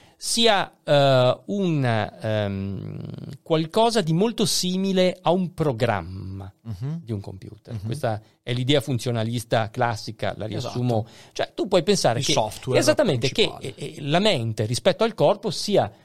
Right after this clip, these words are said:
Speaker 1: il software rispetto all'hardware. Chiaro? Ora è evidente che noi possiamo, eh, separare un software dall'hardware e farlo girare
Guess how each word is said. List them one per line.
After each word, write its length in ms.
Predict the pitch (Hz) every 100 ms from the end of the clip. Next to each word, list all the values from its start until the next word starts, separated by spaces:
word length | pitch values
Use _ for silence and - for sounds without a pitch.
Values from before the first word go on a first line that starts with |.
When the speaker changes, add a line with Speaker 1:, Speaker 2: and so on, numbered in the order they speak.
| _ _
Speaker 1:
il 180 | 190 202
software 540 | - - 165 - 202 -
rispetto 420 | 156 - 107 104
all'hardware. 560 | 104 92 - - - - _ _ _
Chiaro? 380 | - 113 113 - _ _ -
Ora 300 | 277 - -
è 80 | 139
evidente 500 | 135 180 139 208 147
che 100 | 127
noi 140 | 139
possiamo, 560 | 113 - - 185 - _ _ _
eh, 260 | - 120 113
separare 800 | - - 160 139 127 120 110 110
un 140 | - 131
software 640 | - 113 - - 104 - _
dall'hardware 760 | - 107 - 98 90 92 98
e 80 | -
farlo 320 | 151 202 135
girare 540 | 131 208 143 98 98